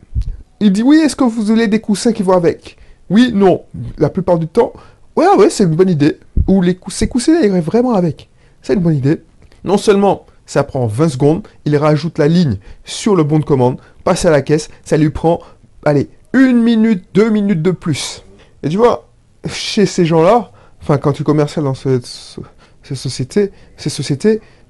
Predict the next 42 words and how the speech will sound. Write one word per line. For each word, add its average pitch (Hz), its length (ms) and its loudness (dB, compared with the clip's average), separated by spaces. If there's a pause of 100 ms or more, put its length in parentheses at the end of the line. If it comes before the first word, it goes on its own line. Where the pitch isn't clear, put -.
(180)
euh, 139 420 2
voilà, 180 320 0
ça 131 140 -8
se - 100 -10
passe, - 240 -10
ça - 240 -6
peut 143 100 -6
se - 120 -8
passer 135 220 -6
très - 160 -4
vite, 156 200 -6
comme 127 140 -2
ça 131 100 -8
peut 131 80 -8
se 120 100 -12
passer, - 280 -10 (440)
tu - 120 -12
peux - 140 -4
galérer 165 480 2
pour 170 180 -8
faire 135 160 0
une 143 100 -2
vente. - 360 -8 (1160)
Ben, 123 260 0 (160)
le 160 100 2
parallèle 214 340 2
est 185 60 4
le 180 80 0
même. 170 240 0 (440)
Et 143 100 -4
tu 156 140 -8
sais - 180 -6
pourquoi ? - 480 -4
Parce - 160 -6
que - 80 -2
le, 151 80 0
ce - 160 -2
client-là, 180 540 0 (880)
il 151 200 2
est 160 120 0 (160)
plus 196 360 0
important. 170 580 -4